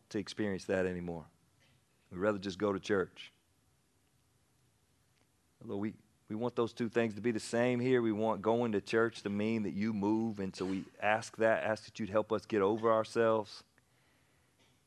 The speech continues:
to get over whatever hurdle keeps us from wanting to experience your movement.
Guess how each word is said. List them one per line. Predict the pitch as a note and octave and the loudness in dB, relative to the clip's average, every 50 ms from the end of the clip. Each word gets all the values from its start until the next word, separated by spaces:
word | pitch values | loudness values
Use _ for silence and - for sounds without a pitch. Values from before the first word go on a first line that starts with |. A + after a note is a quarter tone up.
| _ _ _ _ - | _ _ _ _ -14
to | G2 | -12
get | F#2+ F#2+ G#2 G2+ | -6 -2 2 2
over | G#2+ G#2+ G2+ | 2 2 2
whatever | G2+ G2+ A2 A2 A2+ G2+ F#2+ F2+ | 2 2 2 2 2 2 0 -6
hurdle | - - A2+ A2+ A2 G#2 G2 F2 | -4 0 2 2 2 2 0 -4
keeps | - - - A2 G2+ - - G#2 | -6 -12 -14 -14 -14 -8 -2 -2
us | G2 F#2 - | -2 -2 -2
from | - - - F#2+ F#2+ | -4 -6 -4 -4 -2
wanting | G2 G2+ G2+ G2+ F#2+ F2 | 0 0 0 -2 -2 -6
to | - - | -4 -6
experience | F#2+ E2+ - - - - G#2 G2+ G2 F#2 F2 - - | -6 -6 -8 -14 -8 -6 -4 -2 -2 -4 -6 -8 -10
your | G2+ | -10
movement. | F2 F2 F2+ F#2 F#2 F2 F2+ F2+ F#2 - | -8 -6 -6 -6 -6 -6 -8 -14 -16 -16